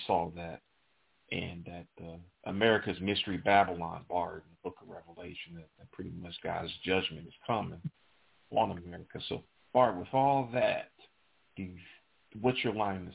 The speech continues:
sand? Are you staying and fighting to the end? Will you learn a second language and migrate out of America? Because empires rise and fall all the time,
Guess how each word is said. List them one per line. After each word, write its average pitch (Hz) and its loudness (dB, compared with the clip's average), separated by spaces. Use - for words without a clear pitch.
sand? 87 -4
Are 82 -8
you 82 -10
staying 107 0
and 95 -6
fighting 95 -2
to 92 -4
the 85 -10
end? 123 -2
Will 92 -8
you 82 -12
learn 117 -2
a 113 -6
second 107 -2
language 107 -10
and 82 -14
migrate 104 0
out 110 6
of 104 -6
America? 107 -6
Because 101 2
empires 110 4
rise 90 -2
and 80 -16
fall 87 -12
all 78 -20
the - -10
time, 90 -12